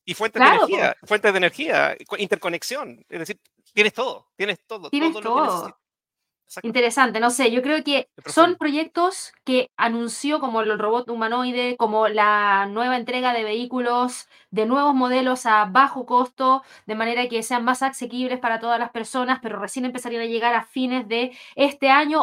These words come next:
Speaker 2: o primer trimestre del dos mil veinticinco para poder competir con todo el resto de los otros que andan dando vuelta. Eso yo creo que es algo
Speaker 1: Ujú.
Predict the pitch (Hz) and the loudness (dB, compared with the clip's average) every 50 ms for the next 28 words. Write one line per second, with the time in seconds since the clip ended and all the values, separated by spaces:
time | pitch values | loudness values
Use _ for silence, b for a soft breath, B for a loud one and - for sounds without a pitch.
0 | - - 294 320 359 349 - - 302 285 269 294 320 330 330 320 294 285 302 294 | 4 8 8 8 8 6 2 -2 -4 -2 -2 -2 -2 -2 -2 -4 -4 -4 -4 -4
1 | 294 277 262 262 240 254 240 247 262 247 233 262 254 247 269 254 - 311 294 277 | -4 -4 -6 -4 -4 -4 -4 -2 -4 -4 -4 -4 -4 -4 -4 -4 -2 0 0 0
2 | 269 254 277 - 226 196 185 185 202 220 240 233 269 254 240 254 247 247 262 247 | 0 0 0 2 2 2 0 0 -2 -4 -4 -4 -4 -4 -4 -4 -4 -6 -6 -6
3 | - 247 247 254 285 269 b b b b b b - 269 269 285 285 247 208 254 | -4 -4 -2 -2 -4 -6 b b b b b b 2 4 6 6 6 4 0 -2
4 | 262 254 - 254 233 226 226 214 240 240 233 226 226 240 233 226 226 226 226 226 | -4 -4 -2 -2 -2 -2 -2 -2 -4 -4 -6 -6 -8 -6 -4 -4 -2 -2 -2 -2
5 | 233 226 226 247 262 277 254 285 320 320 - 359 294 285 277 285 285 294 277 269 | -2 -2 0 0 0 0 0 -2 -4 -2 -2 -2 -4 -4 -4 -4 -4 -4 -4 -4
6 | 269 262 - 269 262 262 269 269 269 214 | -8 -6 -4 -4 -4 -2 -2 -4 -4 -2